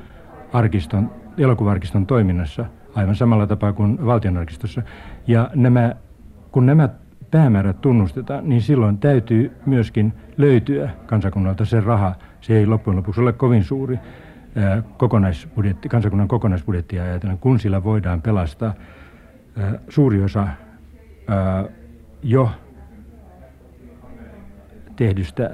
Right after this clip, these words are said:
tai siis suuri osa vielä tallessa olevasta filmistöstä ja toivottavasti tulevaisuudessa kaikki suomalainen filmi. Ja sen takia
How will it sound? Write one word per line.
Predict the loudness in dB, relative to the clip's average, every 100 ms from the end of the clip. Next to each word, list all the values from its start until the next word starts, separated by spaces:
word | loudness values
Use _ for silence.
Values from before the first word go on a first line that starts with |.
| -2
tai | -2
siis | 0 0 0 4
suuri | 4 4
osa | 4 2 0 -4 -16 -2
vielä | 2 4 4
tallessa | 2 2 0 -2
olevasta | -2 0 -2 -4 -6
filmistöstä | -2 -2 -2 -4 -6 -6 -4
ja | -2 -2
toivottavasti | 0 0 -2 -6 -2
tulevaisuudessa | 0 0 0 -4 -8 -6 -6 -6 -16 -2
kaikki | 0 0 -2 -6 -6 -16 -20 -20 -20
suomalainen | -6 -2 0 0 -2 -2 -4 -6 -10
filmi. | -4 -4 -4 -8 -16 -20 -20 -6
Ja | 0
sen | 0
takia | 0 -2 -2